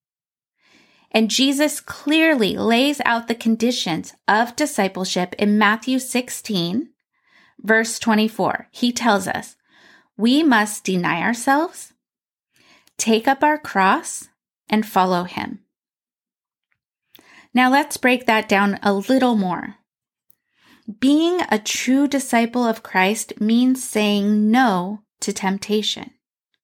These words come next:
Not just saying no and then thinking about it or how much we're suffering because we are de-,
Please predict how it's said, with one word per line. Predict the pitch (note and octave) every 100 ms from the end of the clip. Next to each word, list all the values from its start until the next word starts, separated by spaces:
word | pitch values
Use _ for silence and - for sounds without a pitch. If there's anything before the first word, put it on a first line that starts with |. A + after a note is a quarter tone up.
| _ _ _ _ _ - _
Not | A#3 D4 E4+
just | E4+ E4+ -
saying | C#4 C4 B3+ A#3
no | A3 G#3+ G#3 G#3 G3+ G#3 -
and | F#3+ F3+
then | E3+ -
thinking | A#3 A3+ - G#3
about | G3 F#3 F#3 F#3 F#3
it | F3+ F3+ F3+ -
or | -
how | - - - B3+ C4 B3+
much | A#3 A3+ -
we're | A3 G#3
suffering | - A3+ G#3+ A3 G3+ F#3 F#3 F3+
because | F#3 G3 F#3+
we | F#3+
are | F3+ F3+ -
de-, | F#3+ F#3+ F#3